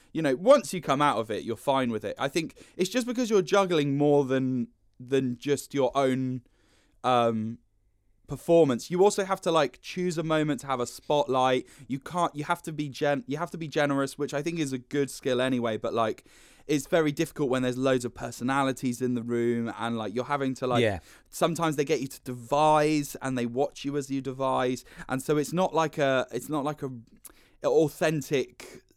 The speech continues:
Speaker 1: situation of, of creating theatre or comedy or whatever you're doing, because you're being, you're being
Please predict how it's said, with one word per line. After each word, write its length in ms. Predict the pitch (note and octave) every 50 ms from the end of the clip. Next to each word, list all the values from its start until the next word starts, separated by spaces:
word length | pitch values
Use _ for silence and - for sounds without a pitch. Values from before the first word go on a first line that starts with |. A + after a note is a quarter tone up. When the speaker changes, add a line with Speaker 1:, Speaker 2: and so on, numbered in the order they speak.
| _ _ _
Speaker 1:
situation 920 | - - - F3 C#3 - - - C#3 C3+ C3+ C#3 C#3 C3+ - C3+ B2 A#2+ A#2+
of, 240 | A#2 A2+ - - - - - - - -
of 280 | B2 B2 A#2+ - - -
creating 720 | - - C#3 C#3 C3+ C3+ C#3+ C#3+ C3+ - - B2+ A#2+ A2+
theatre 560 | - - C3 B2+ B2 B2 - A2 G#2+ G#2+ - -
or 460 | A2+ A#2+ A2+ A2 A2 G#2+ G#2+ - -
comedy 340 | - C#3 C3+ C#3 B2+ A#2+ A2
or 80 | G#2+
whatever 240 | G#2+ - C3 D3 C3+
you're 140 | B2 A#2+ A2+
doing, 400 | A2+ C3+ C#3+ C#3 A#2 A2 G#2+ G#2
because 360 | A#2 - - C3 A#2+ A2+ - - - - - - -
you're 200 | C#3+ D3+ D#3+ D#3
being, 580 | D3 D#3 E3 E3+ D#3 D#3 D3+ D3 D3+ D3+ D3+ D3+ - - - _ - -
you're 160 | C3+ D3 D3
being 580 | C3 B2 B2 C#3+ C3+ C#3 C3+ C3+ C3+ C3+ C3